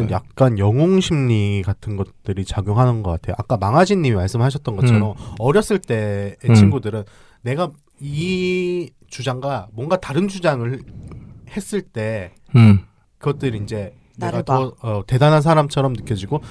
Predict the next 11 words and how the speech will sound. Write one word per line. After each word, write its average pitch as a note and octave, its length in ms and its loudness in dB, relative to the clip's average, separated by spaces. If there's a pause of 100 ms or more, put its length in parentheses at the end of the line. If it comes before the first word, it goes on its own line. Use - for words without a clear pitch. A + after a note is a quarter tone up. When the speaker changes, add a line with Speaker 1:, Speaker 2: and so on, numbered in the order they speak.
(100)
Speaker 2:
나는 D#3 240 4
좀 C#3+ 160 -2
다른 D#3 240 4
사람이야 G2+ 420 2 (260)
Speaker 1:
음. G#2 340 8
Speaker 2:
라는 G#2 180 0
것들. - 220 -10 (140)
그러니까 G#3 280 6
흔-, A#3 100 0 (240)
계속 A3+ 400 4
이제 C3 420 2